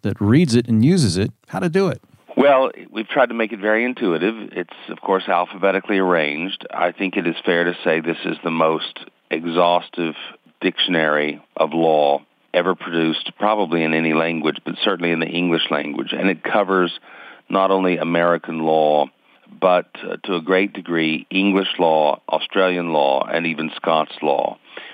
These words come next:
Speaker 2: Within American law, it has unprecedented coverage for Louisiana law, as well as variations among the states. The thing to know about a dictionary is that its reliability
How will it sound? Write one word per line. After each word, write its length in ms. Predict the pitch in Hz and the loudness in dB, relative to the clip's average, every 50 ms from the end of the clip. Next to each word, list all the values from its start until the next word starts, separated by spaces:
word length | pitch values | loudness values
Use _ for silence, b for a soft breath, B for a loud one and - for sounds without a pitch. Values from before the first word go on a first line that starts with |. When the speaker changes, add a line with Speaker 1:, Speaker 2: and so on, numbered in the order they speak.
| B _ | B _
Speaker 2:
Within 240 | - 92 95 104 104 | 2 2 4 4 2
American 600 | 101 101 98 98 98 101 101 95 - 107 98 95 | 2 2 2 2 2 0 0 0 -2 -2 0 2
law, 320 | 92 90 87 87 85 85 85 | 4 4 4 4 4 4 2
it 180 | 76 82 80 | 0 -4 -8
has 320 | 85 85 85 80 80 78 78 - - | -4 0 0 0 0 -2 -6 -10 -8
unprecedented 960 | - 82 85 82 80 - - 101 95 98 - - 80 82 85 80 78 76 - | -6 -6 -6 -6 -8 -6 -2 -2 -2 0 -2 -6 -6 -6 -6 -6 -6 -8 -4
coverage 480 | - 85 82 76 69 76 76 69 - - - | -2 0 0 0 0 -4 -4 -4 -6 -8 -6
for 300 | - 82 78 76 76 71 B B B B B B | -4 -2 2 2 2 0 B B B B B B
Louisiana 680 | - 80 73 78 80 82 78 78 85 82 87 90 92 95 | -6 -4 -2 0 0 0 0 0 0 0 2 2 0 0
law, 480 | 92 92 90 87 87 85 82 82 80 78 b b b b b b b | 2 2 2 4 4 4 4 2 0 -2 b b b b b b b
as 200 | - - 87 85 80 | -8 -6 -6 -6 -2
well 280 | 80 101 107 113 117 110 | 0 0 2 2 2 2
as 180 | 98 92 87 - | 0 -2 -4 -6
variations 800 | - 87 85 82 82 82 80 80 82 78 - - 80 80 78 73 - - b b b b b - - | -4 -2 -2 0 0 -2 -2 -2 -4 -6 -8 -10 -10 -12 -12 -14 -16 -18 b b b b b -10 -8
among 300 | 87 82 80 78 78 76 | -4 -2 -2 -2 -2 -4
the 80 | 76 73 - | -8 -12 -4
states. 420 | - 95 87 80 71 - - - - - - B B B B B B B B B B B | -2 0 0 0 0 -4 -8 -14 -20 -20 -20 B B B B B B B B B B B
The 80 | - 147 | -4 -2
thing 240 | 143 - 214 214 180 | 0 0 0 0 0
to 80 | 147 | 2
know 160 | 139 135 131 123 | 2 4 2 4
about 360 | 101 98 95 90 90 - - - | 4 4 4 4 2 0 -4 -10
a 80 | - 90 | -14 -14
dictionary 840 | 90 87 90 113 113 - - - 110 90 85 82 78 76 76 80 85 | -10 -6 -4 -4 -4 -4 -6 -4 -2 -2 0 0 0 0 0 -2 -4
is 420 | 78 - - 90 90 90 87 85 82 - | -6 -6 -2 0 0 0 0 -2 -2 0
that 280 | 90 87 85 82 82 - _ _ b b b b _ _ _ | 2 2 4 2 0 -2 _ _ b b b b _ _ _
its 280 | - 107 101 95 - - - - - - - - - _ _ _ _ _ _ _ | 0 0 0 0 -2 -8 -16 -20 -18 -18 -18 -18 -20 _ _ _ _ _ _ _
reliability 1120 | - 98 101 98 98 107 113 110 107 95 92 107 107 107 104 90 82 76 71 73 76 - | -2 0 2 4 4 4 4 2 2 2 0 2 2 2 2 0 0 -4 -4 -6 -8 -10